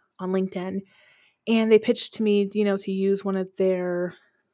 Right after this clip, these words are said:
virtual assistants who could help me along in the areas that I wanna help in, content, creating graphics, et cetera. I decided, "Okay, I'm going to do this. I'm gonna work with this for a month." 'Cause like I said, it's really nice to just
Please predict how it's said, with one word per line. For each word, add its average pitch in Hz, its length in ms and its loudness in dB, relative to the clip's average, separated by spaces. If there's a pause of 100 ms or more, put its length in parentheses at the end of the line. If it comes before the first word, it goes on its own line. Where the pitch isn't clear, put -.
(340)
virtual 196 340 2
assistants 254 500 -4
who 208 100 0
could 196 100 -4
help 190 300 -4
me 185 300 0
along 180 480 -4
in 196 100 0
the 202 120 -2
areas 185 280 -2
that 196 80 -6
I 196 60 0
wanna 208 180 -4
help 330 280 -2
in, 190 320 -2 (100)
content, 190 640 -2 (520)
creating 190 300 6
graphics, 180 500 -2
et - 100 -14
cetera. 214 420 -2 (560)
I 202 120 2
decided, 214 380 0
"Okay, 208 220 -2
I'm 190 140 -2
going 190 200 -2
to 190 100 -12
do 277 200 -4
this. 262 240 0
I'm 220 80 -4
gonna 185 200 -4
work 185 240 -2
with 202 120 -8
this 185 160 -8
for 185 220 -6
a 180 40 -2
month." 262 400 -2 (100)
'Cause 196 160 -12
like 185 140 -8
I 190 60 -4
said, 185 260 -6
it's 190 180 -8
really 202 220 0
nice 220 340 -2
to 190 400 0
just 185 340 -6